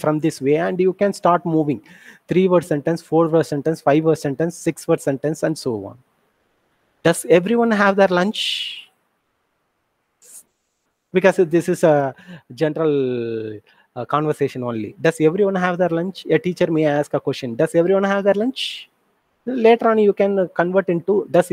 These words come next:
everyone have their breakfast? Does everyone have your, uh, dinner?" So in this way, you can change. Or, "Ramesh, had your food?" So because this is not that,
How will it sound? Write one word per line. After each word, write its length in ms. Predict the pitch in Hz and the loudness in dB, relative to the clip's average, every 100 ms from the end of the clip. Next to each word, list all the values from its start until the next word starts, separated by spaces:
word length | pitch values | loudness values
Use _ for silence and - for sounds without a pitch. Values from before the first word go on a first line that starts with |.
| 175 | 2
everyone 260 | 202 214 202 | 2 0 2
have 100 | 190 190 | 0 4
their 100 | 190 160 | 2 2
breakfast? 540 | 185 - 269 - - - _ _ _ _ _ _ _ _ _ _ _ _ _ 220 180 | -2 -2 -10 -12 -16 -20 _ _ _ _ _ _ _ _ _ _ _ _ _ 2 4
Does 120 | 185 185 | 6 4
everyone 280 | 202 220 220 190 | 4 2 2 0
have 140 | 196 202 | 0 -2
your, 120 | 180 170 160 | 0 0 2
uh, 260 | 156 156 139 165 | 0 -2 -2 -2
dinner?" 220 | 190 233 - _ _ _ _ _ _ _ _ _ _ _ _ _ _ _ _ - | -2 -4 -10 _ _ _ _ _ _ _ _ _ _ _ _ _ _ _ _ -6
So 100 | 160 151 147 139 | 0 2 2 0
in 80 | 147 | -2
this 100 | 156 - | -4 -4
way, 100 | 135 107 _ _ _ - | -6 -6 _ _ _ -8
you 60 | 135 156 | -4 -2
can 120 | 139 - | -4 -4
change. 240 | 127 127 - 160 | -6 -6 -4 0
Or, 100 | 156 - _ _ _ _ _ _ 147 | 0 -2 _ _ _ _ _ _ -2
"Ramesh, 340 | 190 226 - - - _ _ _ _ _ - | 2 0 -2 -10 -18 _ _ _ _ _ -4
had 140 | 160 202 | 0 2
your 140 | 202 185 - | 2 0 -4
food?" 260 | - 226 226 - _ _ _ _ _ _ _ _ _ _ - | -6 -6 -6 -12 _ _ _ _ _ _ _ _ _ _ -8
So 100 | 180 | -4
because 260 | 175 185 170 170 | 0 0 -2 -4
this 120 | 175 170 | -2 -2
is 80 | 160 - 170 | -4 -2 0
not 180 | 180 170 | 2 2
that, 140 | 175 | 2